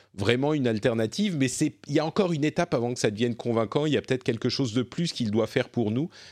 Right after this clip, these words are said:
pour que ça devienne, euh, convaincant. Mais en tout cas, le, je pense qu'il y a des gens qui vont être intéressés et c'est un, un beau concept, quoi.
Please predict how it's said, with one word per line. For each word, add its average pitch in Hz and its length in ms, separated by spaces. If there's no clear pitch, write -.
pour - 160
que 113 120
ça 107 180
devienne, 117 400
euh, 95 200
convaincant. 104 640
Mais 110 60
en 104 80
tout 113 120
cas, 214 180
le, 117 420
je - 100
pense 165 180
qu'il - 80
y 104 60
a - 20
des 110 80
gens 135 180
qui - 120
vont 98 160
être - 160
intéressés 95 560
et 135 80
c'est 123 400
un, 90 340
un 110 140
beau 135 140
concept, - 480
quoi. - 180